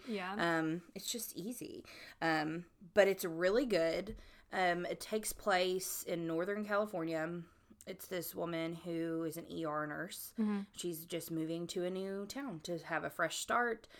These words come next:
Speaker 2: And it's this really cute little bitty podunk town in Northern California that reminds me so much of pla-, places, like, up in Maine,
Speaker 1: Mm-hmm.
Speaker 2: which is why probably I love it so much. I love Maine. Um,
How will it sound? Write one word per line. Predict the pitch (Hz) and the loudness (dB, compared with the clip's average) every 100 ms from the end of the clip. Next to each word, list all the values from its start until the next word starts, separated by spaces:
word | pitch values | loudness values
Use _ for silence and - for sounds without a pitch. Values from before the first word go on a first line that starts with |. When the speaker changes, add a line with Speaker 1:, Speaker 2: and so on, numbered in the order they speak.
| - - - | -20 -18 -6
Speaker 2:
And | 170 170 165 165 165 | -2 0 0 0 -2
it's | 165 160 | -4 -6
this | 190 165 - | -4 -4 -4
really | 156 165 180 185 | -2 0 0 -4
cute | - - - 175 214 - - | -10 -10 -2 2 2 -2 -4
little | 175 170 185 | 0 4 4
bitty | 202 226 240 | 4 2 2
podunk | 214 196 208 196 | 4 6 6 2
town | - 190 170 151 151 156 - - - - _ _ - | -2 0 2 2 0 -4 -8 -16 -20 -20 _ _ 0
in | 196 180 | 2 4
Northern | 170 208 233 | 2 2 2
California | 233 220 214 175 170 | 2 2 2 0 0
that | 180 151 | 2 2
reminds | 165 196 254 240 | 2 2 2 2
me | 190 | -2
so | - - 247 311 | -2 0 2 4
much | 285 285 | 4 2
of | 202 - | 0 0
pla-, | 202 - 185 - | -2 -2 -6 -8
places, | 214 220 214 185 | -2 0 0 -2
like, | 180 | -2
up | 180 190 | -2 -2
in | 170 | -2
Maine, | 151 151 185 247 - | 0 0 0 -2 0
Speaker 1:
Mm-hmm. | 233 214 208 208 _ - | 4 4 2 -4 _ -16
Speaker 2:
which | - 185 | -10 -8
is | 165 170 | -8 -4
why | 165 165 | -2 0
probably | 160 165 156 | 0 -2 0
I | 151 | -2
love | 156 156 | -4 -6
it | |
so | 156 156 | -8 -8
much. | 151 - - - - - - | -8 -8 -12 -14 -20 -20 -10
I | 269 | -4
love | 254 233 | -4 -4
Maine. | 165 147 151 - - - - - | -4 -4 -6 -10 -20 -20 -10 0
Um, | 170 160 151 180 | 2 2 0 -4